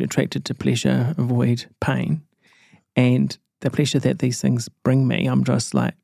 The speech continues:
attracted to it. You know, and then I go to a gallery and I'm just so kind of inspired by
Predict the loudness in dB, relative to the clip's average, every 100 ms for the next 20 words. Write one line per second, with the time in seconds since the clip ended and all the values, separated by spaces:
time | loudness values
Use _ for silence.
0 | _ -6 -6 -2 -4 -2 0 0 -2 -14
1 | -8 4 6 8 4 4 2 2 0 0
2 | 0 0 0 -2 -2 -4 -4 -4 -2 -2
3 | -2 -4 -4 -4 0 2 2 2 0 0
4 | -4